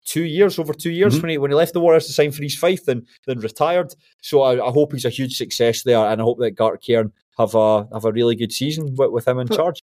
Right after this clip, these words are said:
Speaker 1: Him and
Speaker 2: well,
Speaker 1: Bob.
Speaker 2: then fair play to, fair play to him and, uh, and Gartcairn. Fair play.
Speaker 1: Just very, very finally, if we're talking
Speaker 2: Uh-huh.
Speaker 1: about Mark McGuigan, somebody very charismatic, I want to talk about somebody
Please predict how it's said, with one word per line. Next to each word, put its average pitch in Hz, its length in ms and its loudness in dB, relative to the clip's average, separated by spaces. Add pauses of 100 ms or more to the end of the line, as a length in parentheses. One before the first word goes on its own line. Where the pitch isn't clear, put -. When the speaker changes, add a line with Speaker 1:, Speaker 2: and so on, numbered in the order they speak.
(160)
Speaker 1:
Him 143 100 2
and 139 160 -2
Speaker 2:
well, - 100 8
Speaker 1:
Bob. 175 60 6
Speaker 2:
then 117 60 2
fair 127 240 2
play 131 180 0
to, 120 240 0
fair 143 160 0
play 120 160 -2
to 110 120 -8
him 123 200 -2
and, 127 400 -2
uh, 123 280 -2
and 131 200 -4
Gartcairn. 151 400 -2
Fair - 160 -8
play. 196 220 -4 (320)
Speaker 1:
Just - 260 -16
very, 285 240 4
very 277 240 2
finally, 269 460 2
if 180 400 -2
we're 185 80 -2
talking 214 260 4
Speaker 2:
Uh-huh. 185 80 6
Speaker 1:
about 165 80 -8
Mark 175 220 0
McGuigan, 180 320 -4
somebody 165 260 -6
very 170 220 2
charismatic, 156 640 -2
I 135 40 0
want 175 220 2
to - 60 -20
talk 151 200 -6
about 156 140 -2
somebody 151 260 -6